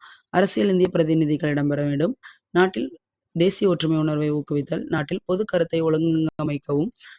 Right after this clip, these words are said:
பயிற்றுவிக்கவும். பம்பாயில் இந்து விதவைகளுக்காக சாரதா சதன், அதாவது கற்றல் இல்லம் எனும் அமைப்பினை தொடங்கியவர் யார்? பண்டித ராமாபாய்.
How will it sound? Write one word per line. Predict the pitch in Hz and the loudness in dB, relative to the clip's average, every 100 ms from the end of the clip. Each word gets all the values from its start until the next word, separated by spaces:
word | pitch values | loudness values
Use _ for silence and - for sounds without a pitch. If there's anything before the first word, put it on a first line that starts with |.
| _ | _
பயிற்றுவிக்கவும். | 165 156 - 147 - 139 139 139 _ _ _ _ _ _ _ _ _ _ _ _ _ _ _ _ _ _ _ _ _ _ _ _ _ _ _ _ _ _ _ _ _ _ 1077 _ _ _ - _ _ _ - | 0 0 0 -6 -4 -4 -4 -6 _ _ _ _ _ _ _ _ _ _ _ _ _ _ _ _ _ _ _ _ _ _ _ _ _ _ _ _ _ _ _ _ _ _ _ _ _ _ -20 _ _ _ -2
பம்பாயில் | 170 208 220 214 - - | 2 2 2 2 0 -2
இந்து | 180 196 214 | 0 0 2
விதவைகளுக்காக | 175 165 160 156 165 151 147 160 - | 2 2 2 0 0 0 0 -2 -6
சாரதா | - 170 165 170 175 - - | -4 0 2 2 0 -4 -6
சதன், | - 160 143 143 - | -2 0 0 -2 -6
அதாவது | - 147 190 | -10 -8 -6
கற்றல் | - 156 175 156 | -6 -2 0 2
இல்லம் | 147 135 | 0 -2
எனும் | - 151 156 | -4 -2 0
அமைப்பினை | 156 160 160 165 | 0 0 0 -2
தொடங்கியவர் | 170 156 175 160 147 151 | -2 -2 0 0 0 -4
யார்? | 147 139 135 _ _ _ _ _ _ _ _ _ _ _ _ _ _ _ _ _ _ _ _ _ _ _ _ _ 392 _ _ 508 587 587 _ _ _ _ - _ _ - | -4 -6 -8 _ _ _ _ _ _ _ _ _ _ _ _ _ _ _ _ _ _ _ _ _ _ _ _ _ _ _ _ _ -20 _ _ _ _ _ -20 _ _ -2
பண்டித | 185 175 165 214 | 2 4 4 2
ராமாபாய். | 165 156 147 143 143 | 0 0 0 -2 -4